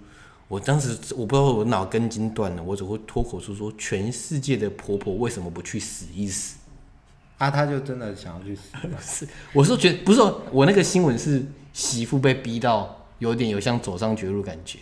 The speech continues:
Speaker 2: 哦。
Speaker 1: 那我看了这个新闻之后，我真的脱口说什么“全世界的婆婆不去死一死”。然后我当晚讲完这句话的时候，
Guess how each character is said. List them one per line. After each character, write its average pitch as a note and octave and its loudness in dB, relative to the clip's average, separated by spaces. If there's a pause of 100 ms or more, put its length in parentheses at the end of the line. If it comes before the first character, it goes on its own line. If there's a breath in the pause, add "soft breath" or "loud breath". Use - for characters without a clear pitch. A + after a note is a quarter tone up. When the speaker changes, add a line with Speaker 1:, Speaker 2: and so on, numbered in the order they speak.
(300 soft breath)
Speaker 2:
哦。 G#2 -6
Speaker 1:
那 C3 6
我 A2+ 4
看 D#3 6
了 C#3 8
这 D3 4
个 C3+ 6
新 C#3 4
闻 A#2 4
之 A#2 2
后， B2 6
我 G#2 2
真 B2+ 2
的 B2+ 4
脱 B2+ 2
口 F#2+ -2
说 A#2 -4
什 G#2+ -8
么 F2 -8
“全 G#2+ -2
世 B2 -2
界 B2 0
的 A2+ 0
婆 G2+ -4
婆 G2+ -8
不 F#2+ -14
去 A2 -8
死 - -10
一 F2+ -10
死”。 - -12 (400 loud breath)
然 B2+ 4
后 D3 8
我 A2 4
当 D3 4
晚 C3+ 4
讲 A2 -2
完 G2 -4
这 B2+ -2
句 B2 -4
话 A#2 0
的 G2+ 0
时 G2+ -6
候， G#2 -2